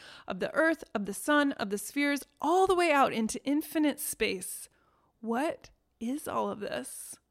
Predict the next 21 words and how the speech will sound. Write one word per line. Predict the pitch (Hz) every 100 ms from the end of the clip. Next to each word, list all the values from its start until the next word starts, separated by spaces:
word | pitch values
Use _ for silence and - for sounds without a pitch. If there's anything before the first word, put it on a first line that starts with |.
| _ _ -
Where | 214 240 269
did | 302
it | 277
come | - 226 254
from? | - - 208 214
W-, | 214 - _
what | 214 214 240 -
is | 262 240
the | 214 220 220
purpose | - 214 - 196 -
here? | - - - 233 - - - - - _
Those | 214 247 294
are | 330 330 320
the | 254 277
things | - 254 254 262 240 -
that | 208 190 - _ _ _ _ _ - -
really | 226 240 285
make | 269 240 240
us | 226
start | - 214 208
recognizing | 208 208 - 262 269 277 262 294 285 285